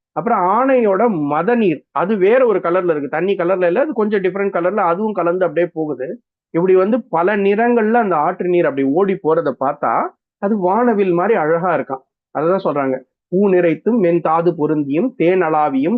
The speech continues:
செம்பன் விராவியும் ஆனை மா மத ஆற்றோடு அளாவியும் வானவில்லை நிகர்த்தது." நிகர் அப்படின்னு சொன்னா சமமானது,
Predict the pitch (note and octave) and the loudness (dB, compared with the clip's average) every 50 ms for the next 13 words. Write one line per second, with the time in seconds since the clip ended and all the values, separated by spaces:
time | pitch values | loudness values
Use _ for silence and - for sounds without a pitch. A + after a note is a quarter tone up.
0 | A#3+ - E3 E3+ F3+ F#3 F3+ E3 D3+ D3 C#3 D3 D3 D3 C#3+ C3+ B2+ C3+ E3+ A#3 | 0 0 -2 0 0 0 0 0 0 0 0 0 0 0 0 -2 -2 -2 -2 -2
1 | C#4+ - _ _ _ _ - C3 D#3+ F3 G3 G#3+ A3 A3 A3 G#3+ F#3 D#3 D#3 D#3+ | -4 -6 _ _ _ _ -4 -2 0 0 0 0 0 0 0 0 0 0 0 0
2 | F3+ F#3+ G3 F#3+ D#3 C#3+ C#3+ D3+ F3+ F#3 - - C3+ C#3+ F3 F3 - - E3+ E3 | 0 0 -2 -2 -4 -4 -2 -2 -2 -2 -2 -2 -2 -2 -2 -2 -2 -2 0 2
3 | F3 F3+ E3 C3+ C#3 D3 D3 D3 C#3+ B2 A#2+ A#2+ D#3 A3 D4 - _ _ _ _ | 2 0 0 0 0 0 0 0 0 -2 -2 -4 -4 -4 -6 -8 _ _ _ _
4 | _ - C#3 D#3 F3 G3 A3 A#3 A#3 G#3+ F3+ D#3+ D#3+ D#3 D#3+ G3 C4+ A3+ E3 D#3+ | _ -4 -2 0 0 0 0 0 0 0 0 0 0 2 2 2 2 2 2 0
5 | E3+ F#3 G3+ A3 G#3 F#3+ - E3 C#3+ C#3 D#3+ D3+ C3+ C#3 D#3+ F3 G3+ A3 F#3 E3+ | 0 0 0 -2 -2 -2 -2 -4 -2 0 0 2 2 2 2 2 0 0 -2 -2
6 | - - C#3+ D3 E3+ E3+ E3+ E3 D3+ E3+ A3+ A#3 - F3 D3+ E3+ F3 F3 E3 D#3 | -4 -6 -4 -2 -2 -2 -2 -4 -4 -4 -4 -4 -2 -4 -2 -2 -2 0 0 -2
7 | C#3+ C3 B2+ A#2+ C#3 D3+ C#3+ - - | -2 -2 -2 -2 0 0 -2 -2 -4